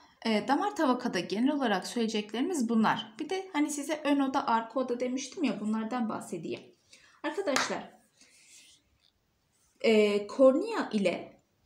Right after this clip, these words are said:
iris arasında bulunan boşluğa biz ön oda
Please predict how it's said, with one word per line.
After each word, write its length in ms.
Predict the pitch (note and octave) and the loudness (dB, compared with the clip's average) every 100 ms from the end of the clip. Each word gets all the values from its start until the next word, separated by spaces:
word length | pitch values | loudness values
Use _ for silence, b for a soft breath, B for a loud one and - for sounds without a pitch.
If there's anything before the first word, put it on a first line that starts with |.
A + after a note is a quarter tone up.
| _ _ - - | _ _ -20 0
iris 340 | C#4 A4 - - | 2 2 -2 -2
arasında 640 | G#3+ G3+ - G#3 F#3+ F#3 | -2 -2 -4 -2 -2 -2
bulunan 440 | F3+ F#3 E3 E3+ G#3 | -6 -8 -6 -6 -2
boşluğa 460 | A3+ - G3 F3+ | -2 -2 -4 -4
biz 200 | D4 - - | -6 -6 4
ön 160 | B3+ | 6
oda 400 | G3 - D#3 - | 6 2 -4 -6